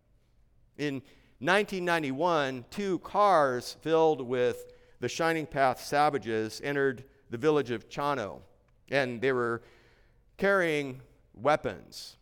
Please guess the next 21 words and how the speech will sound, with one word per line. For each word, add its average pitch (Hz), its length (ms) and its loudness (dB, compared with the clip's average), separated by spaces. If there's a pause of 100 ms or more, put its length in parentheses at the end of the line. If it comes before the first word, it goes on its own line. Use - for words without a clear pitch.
(160)
There 156 180 2
was 156 180 0
a 139 100 2
local 170 500 4
evangelical 165 640 0
church 151 480 2 (260)
in 147 240 -4
Chicano 131 520 -2
that 131 140 -4
was 123 180 -4
having 151 480 0
a 117 140 -2
prayer 175 600 -2 (220)
vigil. 101 580 -6 (360)
They 131 260 4
entered 170 380 -2
the 113 60 -8
building, 143 380 0
the 110 60 -6
terrorists 139 720 -2
entered 151 420 -2